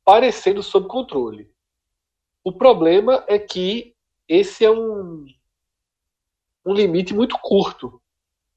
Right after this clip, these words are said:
porque continuará sob controle enquanto o número de pacientes graves for compatível ao número de leitos com U T I.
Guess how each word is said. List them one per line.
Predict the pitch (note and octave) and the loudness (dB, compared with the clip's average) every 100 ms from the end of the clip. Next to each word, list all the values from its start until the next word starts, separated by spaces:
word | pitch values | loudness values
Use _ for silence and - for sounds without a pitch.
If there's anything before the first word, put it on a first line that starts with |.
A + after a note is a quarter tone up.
| _ _ _ _ | _ _ _ _
porque | F3 - G3+ G3+ - | -2 6 6 6 4
continuará | - A#3+ C4+ B3+ A3 C4 | -2 2 6 6 6 4
sob | D4 - G#3 | 2 0 0
controle | G#3+ - C3+ D#3 F#3 A3 C3+ - _ _ _ _ _ - | 0 -4 -2 6 8 8 2 -8 _ _ _ _ _ -4
enquanto | D4 D4+ - F#3 G3 F#3+ C#4 C#4+ _ _ _ _ _ _ _ _ | -4 0 4 6 6 2 -8 -10 _ _ _ _ _ _ _ _
o | C4+ C#4+ | -8 -4
número | G3+ E3 F3 G3+ - _ _ _ _ _ _ _ _ _ _ _ | -2 2 4 4 0 _ _ _ _ _ _ _ _ _ _ _
de | C#3 D#3+ D#3 C3 A#2+ _ _ _ _ - | -14 -8 -6 -8 -10 _ _ _ _ 2
pacientes | F3+ - E3 D#3+ F3 | 2 2 -2 -2 -4
graves | E3 D#3 C#3+ D3 A3+ C4 - - _ _ _ | 2 6 6 4 0 -10 -12 -16 _ _ _
for | C#4 B3+ | 0 0
compatível | - C#4 C#4+ - G3+ G#3 B3+ C#4+ - - | 0 2 2 2 -6 -4 -2 -2 -4 0
ao | B3 | 2
número | A3+ G3+ A#3 B3+ | 2 0 -2 -2
de | A#3 B3 D4+ D#4+ _ _ _ - | -4 -4 -4 -6 _ _ _ 2
leitos | F#3+ G3 A3 | 4 4 2
com | - A#3 | -2 -2
U | |
T | A#3+ D#4+ | 0 0
I. | F#3 B2+ B2+ | 0 -2 -8